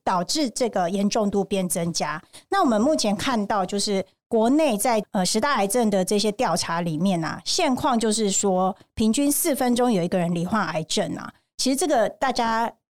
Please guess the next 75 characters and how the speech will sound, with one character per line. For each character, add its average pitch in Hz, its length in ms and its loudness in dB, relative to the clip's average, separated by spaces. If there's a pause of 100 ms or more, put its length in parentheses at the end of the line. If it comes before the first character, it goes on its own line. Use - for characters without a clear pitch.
(160)
也， 190 240 0
也 196 120 -6
还 233 160 -2
蛮 240 160 2
熟 240 200 2
悉， 262 160 0
可 247 80 2
是 254 60 2
你 277 120 4
总 170 180 -2
是 226 140 0
会 233 140 2
觉 185 160 -2
得 175 60 -2
好 180 100 -2
像 202 80 2
离 202 100 4
我 196 100 2
们 175 120 -2
很 175 160 -4
远 190 180 -2 (100)
啊。 151 140 -10 (320)
好， 175 240 -2
然 214 140 0
后 311 220 2
呢， 262 260 2 (240)
再 311 160 0
来 214 120 0
就 247 160 2
是 254 240 0
我 196 160 2
们 196 200 2
的 220 100 2
这 277 140 0
个 240 80 2
前 208 260 0
三 233 240 2
大 233 180 -2
发 214 220 -2
生 214 180 2
率， 202 140 2
刚 214 140 0
刚 233 100 2
讲 175 240 0
到 208 180 2
这 202 160 0
个 180 180 0
癌 196 140 -2
症 233 220 0
登 208 240 2
记 214 160 0
的 175 300 0 (280)
部 233 160 2
分， 196 300 0 (320)
前 254 260 0
三 294 280 2
大 233 340 0 (120)
癌 214 180 -2
症， 214 260 0 (160)
第 247 160 -2
一 240 40 -2
个 214 120 0
乳 170 180 -2
癌， 170 240 -4 (200)
第 247 160 2
二 208 80 2
个 196 240 -4
大 214 160 -2
肠 175 200 -4
癌， 180 160 -6
第 214 140 -2
三 196 200 0
个 170 80 0
肺 165 280 -4
癌， - 320 -10